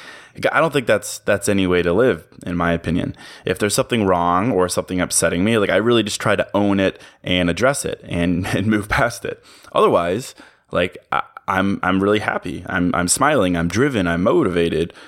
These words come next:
whatever. Like, I have no excuse to not be that way. Like, that's just my mindset, or at least the mindset that I strive to have. And I know it's not always realistic to have that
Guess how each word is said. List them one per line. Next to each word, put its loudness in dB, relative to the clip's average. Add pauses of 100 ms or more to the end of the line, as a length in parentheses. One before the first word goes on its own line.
(120)
whatever. -2
Like, 0
I 2
have 0
no 2
excuse -2
to -4
not -2
be -2
that 0
way. 0
Like, -2
that's 0
just -4
my 2
mindset, -2
or 2
at 2
least -2
the 0
mindset 0
that -4
I 0
strive -2
to -2
have. -4 (460)
And 0
I 2
know 4
it's 0
not 0 (140)
always 4
realistic 2
to -2
have 2
that 2